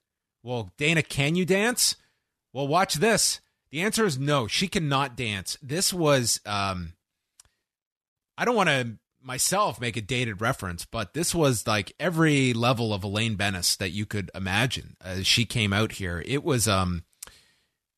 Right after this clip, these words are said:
if the gimmick is she has zero rhythm, she nailed this. She came down and then ran and did this handstand on the apron and then comes down as Reggie is running towards her but has to stop.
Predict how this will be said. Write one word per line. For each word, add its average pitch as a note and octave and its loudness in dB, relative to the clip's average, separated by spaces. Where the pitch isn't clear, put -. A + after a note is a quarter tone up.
if F3 -6
the F3 2
gimmick G#3 2
is C#3+ 0
she D#3+ 0
has B2+ 0
zero D#3+ 2
rhythm, D#3 0
she C#3 -6
nailed A#2 0
this. - -4
She - -6
came G#3 0
down C#3+ 0
and C#3+ -4
then C#3+ 2
ran F#3+ 2
and G3 0
did D#3+ 0
this D3 0
handstand C3+ 0
on E3+ 0
the D#3+ 2
apron G#2 -2
and D3+ -4
then E3 0
comes F3+ -2
down F#3 2
as D3 0
Reggie F3+ 0
is D3+ 2
running F3 0
towards D#3 0
her G#2+ -2
but C3 -2
has C#3+ 0
to A#2+ -10
stop. C#3+ 0